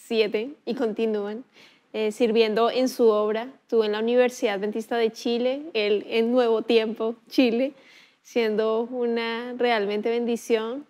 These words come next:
Y bueno, tener esa familia que te apoya, que te abraza, sin duda es un aliciente, es un alivio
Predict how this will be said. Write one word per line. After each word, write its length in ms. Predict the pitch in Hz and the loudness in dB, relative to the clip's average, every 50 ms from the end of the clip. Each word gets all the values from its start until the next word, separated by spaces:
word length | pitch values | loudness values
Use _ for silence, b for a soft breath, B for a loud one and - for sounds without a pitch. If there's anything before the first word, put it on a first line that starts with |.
| _ _ _ - | _ _ _ -10
Y 200 | - 226 240 233 | -6 -2 0 2
bueno, 420 | 214 220 233 247 240 214 196 196 | 2 2 4 2 2 0 -2 -4
tener 220 | 196 214 202 202 202 | -4 -4 -2 0 0
esa 220 | 208 233 - 269 | 0 0 0 -2
familia 460 | 254 - 269 254 240 233 220 214 226 226 | 0 0 0 2 2 2 2 2 0 2
que 120 | 247 262 | 0 0
te 160 | 247 269 254 | 2 2 2
apoya, 460 | 233 208 - 233 226 226 233 240 254 | 2 0 0 2 2 2 4 2 2
que 100 | 247 269 | 0 0
te 120 | 247 254 240 | 0 0 0
abraza, 520 | 220 208 202 208 208 214 214 220 247 247 | -2 0 -2 -2 -2 -2 -4 -4 -4 -6
sin 200 | 247 269 262 240 | -4 -4 -4 -2
duda 500 | 220 214 208 208 208 214 214 220 220 214 b b b b b b b | 0 0 2 2 2 0 0 -4 -6 -8 b b b b b b b
es 160 | 233 226 220 | -2 0 0
un 140 | 247 240 233 | 0 0 2
aliciente, 960 | 233 233 247 240 214 - - 254 240 220 202 196 202 202 196 - 208 202 202 220 | 2 2 2 0 -2 -2 0 2 2 2 2 0 -4 -6 -6 -8 -10 -10 -12 -16
es 140 | - - | -14 -8
un 140 | 240 220 220 | -6 -4 -2
alivio 640 | 226 233 240 247 254 240 220 202 208 208 202 202 208 | 0 0 2 4 4 4 2 2 0 -2 -2 -4 -6